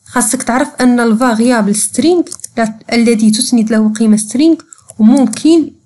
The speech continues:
دير ليه هذيك علامة التنصيص الفردية بحال هادي، بحال هكا، بكل بساطة، وتجي وتعيط عليه ويخرج لك عادي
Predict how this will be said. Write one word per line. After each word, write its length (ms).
دير 140
ليه 260
هذيك 260
علامة 320
التنصيص 580
الفردية 520
بحال 280
هادي، 200
بحال 240
هكا، 220
بكل 220
بساطة، 440
وتجي 520
وتعيط 600
عليه 360
ويخرج 400
لك 160
عادي 440